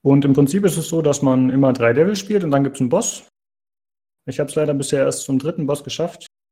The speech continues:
Ähm, ich hatte das Problem, dass ich zweimal, als ich relativ weit war, einen Crash erfahren hab, der jetzt mittlerweile schon behoben ist, dieser Bug, aber der hat halt dafür gesorgt, dass das Spiel dann abgestürzt ist, sonst hätte ich wahrscheinlich auch mittlerweile mehr gesehen und könnte mehr dazu erzählen.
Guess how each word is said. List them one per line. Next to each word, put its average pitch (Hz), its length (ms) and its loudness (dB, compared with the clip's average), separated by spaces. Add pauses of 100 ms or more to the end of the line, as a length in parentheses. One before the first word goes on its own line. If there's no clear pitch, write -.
(800)
Ähm, 127 340 0
ich 120 100 -6
hatte 127 160 -6
das 127 180 -4
Problem, 143 720 -6 (120)
dass - 520 -6
ich 131 160 -12
zweimal, 147 600 -2
als 127 180 -6
ich 120 160 -12
relativ 139 360 -6
weit 135 200 0
war, 131 100 2
einen 123 120 -2
Crash 156 260 0
erfahren 127 340 -4
hab, 139 260 -6 (200)
der 127 120 2
jetzt 127 160 0
mittlerweile 131 360 0
schon 123 140 -2
behoben 135 320 2
ist, 139 120 -6
dieser 139 180 -4
Bug, 143 240 -4
aber 120 200 0
der 120 240 -2
hat 127 140 -4
halt 120 100 -2
dafür 120 220 -6
gesorgt, 120 320 -4
dass - 100 -14
das 120 100 -10
Spiel 135 200 -6
dann 120 100 0
abgestürzt 117 460 -8
ist, - 100 -16
sonst 117 260 -12
hätte 123 140 -8
ich - 160 -12
wahrscheinlich 120 360 -8
auch 117 100 -10
mittlerweile 120 400 -4
mehr 127 200 2
gesehen 123 300 0
und 113 60 -2
könnte 117 220 -2
mehr 123 120 0
dazu 123 240 -2
erzählen. 139 500 -2